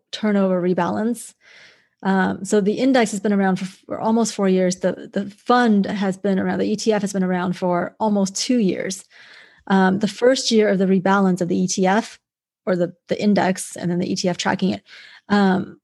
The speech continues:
we had no, no country changes. And it was just going back to the original security weights. But the second year, so this year, um, it was a very high rebalance turnover. So those countries that are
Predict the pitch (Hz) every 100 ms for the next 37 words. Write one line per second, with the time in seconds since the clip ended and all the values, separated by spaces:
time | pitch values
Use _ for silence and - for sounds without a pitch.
0 | _ 220 220 226 208 202 220 233 233 -
1 | 233 233 262 269 247 220 202 185 - -
2 | 220 208 202 196 196 190 196 208 202 190
3 | 190 190 185 185 185 185 185 175 175 -
4 | _ _ _ _ _ 208 214 190 180 -
5 | - - - - _ - 202 277 277 226
6 | 190 180 196 185 180 - 196 - 190 226
7 | 233 104 202 202 _ _ _ _ _ _
8 | _ _ - - 208 190 220 226 214 240
9 | 240 214 - 196 208 196 190 185 190 185
10 | - 214 - - - 214 233 269 - 233
11 | 202 240 240 202 190 185